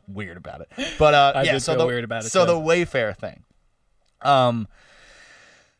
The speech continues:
Speaker 1: so I got a text about the Wayfair,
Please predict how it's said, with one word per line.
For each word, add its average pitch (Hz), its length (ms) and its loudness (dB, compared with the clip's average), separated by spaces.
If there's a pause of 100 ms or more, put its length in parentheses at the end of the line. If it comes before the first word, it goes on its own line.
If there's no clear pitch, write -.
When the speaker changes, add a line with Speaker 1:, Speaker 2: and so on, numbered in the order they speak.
(120)
Speaker 1:
so - 220 -4
I 190 360 2
got 151 300 2
a 135 160 -10
text - 800 -6
about 110 420 -2
the 113 80 -10
Wayfair, 98 800 -8